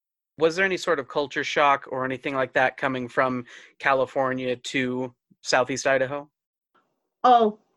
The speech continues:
Speaker 2: good
Speaker 1: Especially with your
Speaker 2: question.
Speaker 1: history, uh, uh,
Speaker 2: Y-
Speaker 1: with the Mormon Church.
Speaker 2: Yeah, well, 'cause I, um, you know, it's, it's one thing to go to church when you're in Southern California.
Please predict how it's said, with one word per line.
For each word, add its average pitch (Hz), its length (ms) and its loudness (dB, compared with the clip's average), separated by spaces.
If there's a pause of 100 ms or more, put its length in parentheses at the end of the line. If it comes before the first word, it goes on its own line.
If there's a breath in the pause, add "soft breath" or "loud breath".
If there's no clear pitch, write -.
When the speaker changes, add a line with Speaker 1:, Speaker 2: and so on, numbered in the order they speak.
Speaker 2:
good 147 80 -2
Speaker 1:
Especially 180 340 4
with 160 140 2
your 147 100 4
Speaker 2:
question. 165 80 6
Speaker 1:
history, 143 400 4
uh, 139 240 4
uh, - 20 -4 (220)
Speaker 2:
Y- 156 60 0
Speaker 1:
with 135 200 0
the 147 60 -2
Mormon 123 320 0
Church. - 460 -2 (380)
Speaker 2:
Yeah, 220 1040 6
well, 254 580 6 (440 soft breath)
'cause 294 240 2 (200)
I, 370 380 8
um, 220 400 6 (440)
you 226 120 0
know, 202 240 8
it's, 196 220 4
it's 240 180 -2
one 330 300 4
thing 180 460 0
to 214 120 -4
go 196 180 6
to 175 100 2
church 147 600 -6 (480)
when 170 440 -2
you're 165 380 -2
in 165 340 0
Southern 165 360 -2
California. 147 680 0